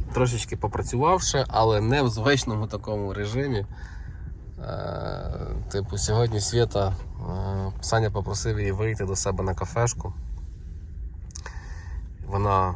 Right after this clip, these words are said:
вийшла, і Саня якраз теж був на десять годин там. Ми з ним здибались, коротше, сіли в машину реально, типу, на п'ять хвилин поговорити.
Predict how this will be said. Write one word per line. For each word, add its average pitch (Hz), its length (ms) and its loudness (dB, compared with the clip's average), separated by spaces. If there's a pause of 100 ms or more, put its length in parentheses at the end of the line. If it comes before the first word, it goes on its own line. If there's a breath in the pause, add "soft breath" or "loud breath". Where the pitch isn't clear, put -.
вийшла, 104 420 2
і 90 60 0
Саня 98 260 2
якраз 92 300 -2
теж 95 220 0
був 87 200 -2
на 90 100 0
десять 90 360 -2
годин 90 280 -2
там. 113 340 0 (160)
Ми 95 140 -2
з 92 60 -4
ним 90 140 0
здибались, 98 460 0
коротше, 90 420 -6
сіли 101 260 0
в 95 40 2
машину 95 380 2
реально, 92 300 2
типу, - 240 -4
на 87 100 -2
п'ять 92 220 -2
хвилин 90 280 -2
поговорити. 87 1120 -2